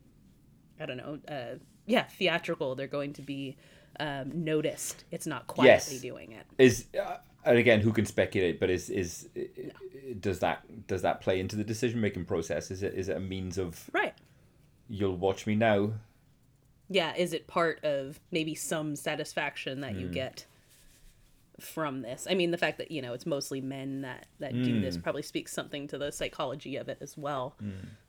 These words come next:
Speaker 1: Um, but yeah, making a
Speaker 2: Uh, why don't we
Speaker 1: guillotine,
Speaker 2: end
Speaker 1: fastening all these, like, raids, like, these are deeply premeditated theatrical ways of ending one's own
Speaker 2: Deeply
Speaker 1: life.
Speaker 2: premeditated and planned and constructed and tested, you know?
Speaker 1: Yeah.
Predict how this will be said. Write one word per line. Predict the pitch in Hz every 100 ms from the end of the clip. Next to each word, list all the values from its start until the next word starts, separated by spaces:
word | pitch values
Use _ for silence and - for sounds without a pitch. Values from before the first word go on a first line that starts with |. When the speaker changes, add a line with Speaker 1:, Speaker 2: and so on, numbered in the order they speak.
| -
Speaker 1:
Um, | 156 135 147 156 -
but | 190 -
yeah, | 196 233 160 147
making | 175 175 147 - -
a | 247
Speaker 2:
Uh, | 143 143
why | 143 180
don't | 175 170
we | 151
Speaker 1:
guillotine, | 117 117
Speaker 2:
end | 113
Speaker 1:
fastening | 98 160 165 - 175
all | 143
these, | 139 147 -
like, | 104 -
raids, | 170 170
like, | 160 -
these | 170 190
are | 185 175
deeply | 151 151 170 - 151 139
premeditated | - 143 143 123 - 131 123 131
theatrical | 139 117 127 135 - 120 - 117
ways | 143 123 143 -
of | - - - -
ending | 170 151 143
one's | 147
own | 151
Speaker 2:
Deeply | - 131 110
Speaker 1:
life. | 104
Speaker 2:
premeditated | 110 98 92 92 95 90 92
and | 98 98
planned | - 127 113 104 95 87
and | 104 90
constructed | 120 104 - - 131 - - 98 85
and | 101 90
tested, | - - - - 117 82 - -
you | 82
know? | 92 117 - - - -
Speaker 1:
Yeah. | -